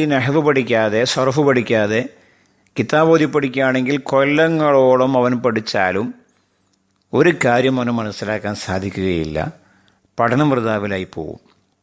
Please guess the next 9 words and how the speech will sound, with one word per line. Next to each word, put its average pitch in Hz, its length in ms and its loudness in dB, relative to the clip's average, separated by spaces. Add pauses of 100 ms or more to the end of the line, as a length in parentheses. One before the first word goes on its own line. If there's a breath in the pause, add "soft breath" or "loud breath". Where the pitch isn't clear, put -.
(680)
അതുകൊണ്ട് 151 300 2
പള്ളി 147 280 2
ദർസുകളിലൊക്കെ 170 640 2
പൂർവ്വകാല 151 640 2
മഹാരഥന്മാർ 147 760 2
ഓതിപ്പടിച്ചത്, 135 760 0 (260)
ഓതിപ്പടിക്കാൻ, 127 880 0 (760 loud breath)
ഓതിപ്പടിച്ചത് 139 760 2 (320)
കുറേ 139 280 2